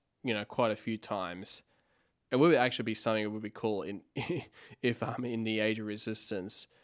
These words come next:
if they actually use that, um, you know, that it used to be a much bigger rock and then it just got chipped <laughs> down every time. And with arguments back and forth between the Skeksis. Yeah, it just made me thought about that, yeah.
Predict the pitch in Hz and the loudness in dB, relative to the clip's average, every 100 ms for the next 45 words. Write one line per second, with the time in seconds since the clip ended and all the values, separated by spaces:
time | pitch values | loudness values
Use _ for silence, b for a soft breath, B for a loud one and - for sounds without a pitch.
0 | b b 123 117 107 104 - 104 95 98 | b b -2 0 2 0 -4 -6 -6 -6
1 | 104 110 107 95 - - 95 87 85 - | -4 -2 -2 -4 -6 -6 -6 -6 -10 -8
2 | 117 107 101 98 95 113 113 117 107 101 | -4 -4 -4 -8 -8 -8 -8 -6 -6 -4
3 | 104 90 - - 110 98 95 85 - 104 | -4 -6 -8 -4 -2 -2 -4 -4 -4 -6
4 | 101 95 107 101 - 113 - - 113 - | -6 -10 -10 -8 -6 -8 -8 -6 -6 -6
5 | 117 110 143 120 117 110 - 113 110 - | -6 -2 0 0 -2 -8 -6 -6 -6 -10
6 | b b b b b - 117 92 123 120 | b b b b b -6 -4 0 0 2
7 | 107 110 110 110 107 113 110 104 110 - | 4 2 2 0 -2 0 0 2 -2 -2
8 | 107 104 107 - 104 101 - - 98 - | -2 -2 -6 -2 -2 0 -2 -2 -4 -4
9 | 104 101 - - - 135 113 113 120 113 | -4 -2 -4 -4 0 2 4 2 0 0
10 | 110 104 107 101 101 98 101 101 95 104 | 0 0 -2 -4 -4 -6 -4 -6 -4 -4
11 | 104 | -4